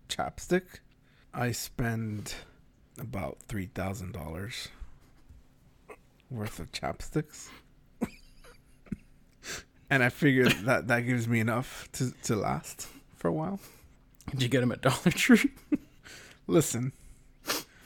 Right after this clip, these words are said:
Speaker 1: Dollar Tree, that's a whole other can of worms. You don't want me going there.
Speaker 2: Um, <laughs> has, no one else has ever brought this up to you?
Speaker 1: Um,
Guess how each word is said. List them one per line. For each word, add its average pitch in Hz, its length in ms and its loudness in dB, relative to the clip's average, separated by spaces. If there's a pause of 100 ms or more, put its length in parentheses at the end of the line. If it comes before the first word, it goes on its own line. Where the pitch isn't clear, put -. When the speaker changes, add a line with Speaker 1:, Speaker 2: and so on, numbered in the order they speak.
(340)
Speaker 1:
Dollar 165 360 12
Tree, 120 420 4 (520)
that's - 220 8
a 151 80 12
whole 156 240 12
other 143 380 8 (340)
can 160 200 6
of 143 80 8
worms. 156 460 6 (1300)
You 170 140 10
don't 170 80 12
want 170 160 10
me 160 80 10
going 151 320 8
there. 147 320 8 (1600)
Speaker 2:
Um, 185 320 4 (400)
<laughs> - 400 -12
has, 208 300 2 (200)
no 220 140 8
one 370 140 6
else 269 220 6
has - 180 6
ever 202 160 8
brought 165 260 4
this 175 180 4
up - 140 2
to - 220 -2
you? - 260 6 (460)
Speaker 1:
Um, 262 500 8